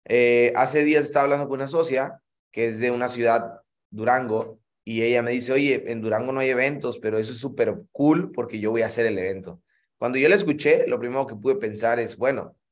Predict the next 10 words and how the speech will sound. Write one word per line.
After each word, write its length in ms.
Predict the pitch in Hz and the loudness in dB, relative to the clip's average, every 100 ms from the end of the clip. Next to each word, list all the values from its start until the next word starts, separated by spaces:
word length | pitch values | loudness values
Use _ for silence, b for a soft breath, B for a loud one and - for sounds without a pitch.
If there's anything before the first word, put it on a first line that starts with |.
| _ - | _ -4
pa-, 280 | 113 - - | -2 -2 0
parece 400 | 120 139 143 110 | 2 2 0 -4
que 100 | 117 | -4
tiene 280 | 123 123 | -2 -2
madera 440 | 120 107 117 120 110 | -2 2 4 4 4
de 100 | 107 | 0
líder", 340 | 117 113 92 | -2 -4 -4
¿no? 280 | 110 147 - B B _ | -6 -8 -10 B B _
¿Por 180 | - 135 | -2 0
qué? 500 | 135 196 220 - - | 4 2 2 -4 -16